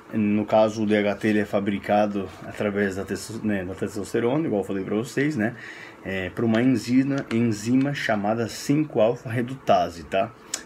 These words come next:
Já falei em vários outros vídeos também, né? Então, é, essa enzima cinco alfa redutase, ela vai pegar a tua testosterona em alguns tecidos, né? Ela vai,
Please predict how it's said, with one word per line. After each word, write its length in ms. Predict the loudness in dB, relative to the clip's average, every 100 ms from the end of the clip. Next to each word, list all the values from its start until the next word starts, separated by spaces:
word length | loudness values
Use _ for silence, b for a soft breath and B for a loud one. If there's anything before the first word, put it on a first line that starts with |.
| -8
Já 100 | -4
falei 260 | 0 0
em 140 | 2 2
vários 240 | 4 4
outros 260 | 0 -2 -2
vídeos 260 | -2 -2
também, 360 | 0 2 2 0
né? 200 | -4 -6 -8 B B B B -2
Então, 680 | 0 2 2 4 2 0 -4 -6
é, 280 | -2 2 2
essa 180 | 2 2
enzima 480 | 0 2 4 4 2
cinco 400 | 0 0 0 0
alfa 220 | -2 -4
redutase, 680 | -4 -4 2 2 2 -2 -8 B B -6
ela 160 | -6
vai 220 | 0 0 2
pegar 420 | 2 2 2 0
a 60 |
tua 200 | 0 -2
testosterona 640 | -2 -4 -4 -4 -2 0 0
em 60 | 0
alguns 400 | 0 0 0 -6
tecidos, 560 | -8 -2 -2 -2 -2
né? 220 | 0 -2 -4 -8
Ela 220 | -4 -2
vai, 420 | 0 2 4 2